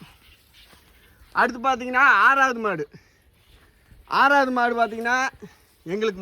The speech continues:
மாடு பெருவட்டம் இருந்த போது கறவை அவங்க எட்டு எட்டு பேர் சொல்றாங்க,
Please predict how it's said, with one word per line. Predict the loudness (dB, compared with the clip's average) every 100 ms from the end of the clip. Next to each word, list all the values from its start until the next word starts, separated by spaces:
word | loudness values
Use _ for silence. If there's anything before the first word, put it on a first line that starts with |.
| 2
மாடு | 4 2 0
பெருவட்டம் | -2 -2 -2 -4 -8
இருந்த | -8 -10
போது | -10 -8 -8 -10 -14 _ -20 -20 -6
கறவை | -4 0 0 0 0 -4 -14 _ -10 -8
அவங்க | -6 -6 -6 -6 -6
எட்டு | -8 -2 -4
எட்டு | -4 -10
பேர் | -6 -6
சொல்றாங்க, | -6 -8